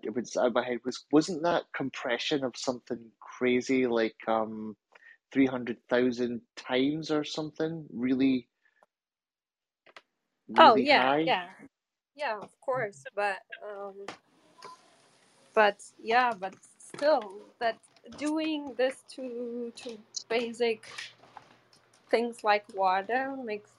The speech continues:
Speaker 2: yeah, makes us learn. Not that it happens, like, on
Speaker 1: Mm.
Speaker 2: our planet, uh, but it could be another planet. But to know what properties things could have under very different conditions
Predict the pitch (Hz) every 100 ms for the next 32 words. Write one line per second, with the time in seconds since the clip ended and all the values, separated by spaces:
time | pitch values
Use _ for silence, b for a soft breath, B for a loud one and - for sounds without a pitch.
0 | - - 240 214 190 202 202 208 208 -
1 | 220 226 214 240 320 359 320 254 - -
2 | 233 - 214 214 185 185 208 180 - 202
3 | 226 233 - - 190 165 170 - - _
4 | 208 185 175 185 _ _ _ _ _ _
5 | _ _ - 202 185 180 - _ - 269
6 | - - 226 220 220 226 220 - 190 214
7 | 226 220 233 196 - 202 - _ _ -
8 | - - - 294 262 285 285 262 233 233
9 | - - 233 240 247 - 208 214 220 220
10 | - - 247 - 196 202 202 196 202 196
11 | 202 208 208 214 202 196 - 202 190 196
12 | - 196 180